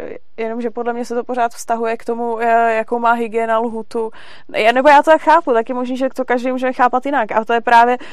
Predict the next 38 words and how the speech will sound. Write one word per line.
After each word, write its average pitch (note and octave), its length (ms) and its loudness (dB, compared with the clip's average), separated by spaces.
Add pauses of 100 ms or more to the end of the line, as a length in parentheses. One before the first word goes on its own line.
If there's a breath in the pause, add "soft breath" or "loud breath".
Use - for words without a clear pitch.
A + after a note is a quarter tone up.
(180 loud breath)
to, B3 160 4
proč, - 460 0 (180)
pro-, A#3+ 200 -2 (140)
proč B3+ 200 -2
potom B3 280 0
to A#3+ 120 -2
asi - 180 -4
bude A#3+ 160 0
muset B3 180 -2
posuzovat B3 440 -4
nějaký B3 320 -2
soud, B3 300 -6
ke B3+ 120 -8
kterým A#3+ 240 -6
otázka, A#3 340 -2
jestli A#3+ 160 -4
vůbec A3 180 -4
někdy A3 200 -2
dojde, A#3+ 280 2
protože G3 360 -8
jako G3+ 180 -2
já G3+ 120 2
vůbec, G#3 320 -4
já, G3+ 140 -4 (100)
mně, A3 160 -8 (180)
mně A3+ 160 -6
to A#3 100 -4
přijde, A#3+ 280 -6 (400 loud breath)
protože C#4 160 2
v C#4+ 60 -10
tom D#4 140 2
zákoně C#4+ 360 2
nikde C#4+ 360 0
není C#4+ 240 0
řečený, G3+ 640 -4 (320 soft breath)
že A3+ 480 4 (1400)
karanténa C4 640 4
běží A#3 480 0